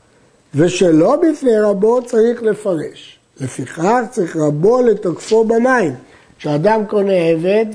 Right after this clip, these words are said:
ומטביל אותו, הוא צריך להשתלט עליו עוד שהוא במים. כי אחרת הוא יגיד, "טבלתי לשם בן חורין", ויצא לחירות. ישראל שתקף בגוי קטן, השתלט על גוי קטן, או שמצא תינוק גוי והטבילו לשם גר,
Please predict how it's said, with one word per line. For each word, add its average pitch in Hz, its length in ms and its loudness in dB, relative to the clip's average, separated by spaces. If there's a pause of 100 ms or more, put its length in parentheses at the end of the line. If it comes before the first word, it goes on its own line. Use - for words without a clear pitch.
ומטביל 165 640 2
אותו, 180 220 0
הוא 226 200 2
צריך 202 240 -4
להשתלט 214 640 0
עליו 247 240 2
עוד 226 200 2
שהוא 233 220 0
במים. 240 460 2 (340)
כי 151 120 -2
אחרת 226 400 0
הוא 220 80 6
יגיד, 233 260 2
"טבלתי 214 440 0
לשם 208 400 0
בן 214 140 0
חורין", 240 400 2
ויצא 170 400 0
לחירות. 131 520 -6 (1500)
ישראל 214 600 2
שתקף 233 640 0 (100)
בגוי 220 360 2
קטן, 190 480 -6 (720)
השתלט 240 560 0
על 190 140 2
גוי 190 240 2
קטן, 170 420 -6
או 208 160 2
שמצא 233 500 0
תינוק 214 480 0
גוי 214 240 2
והטבילו 170 560 2
לשם 180 460 0
גר, 220 340 2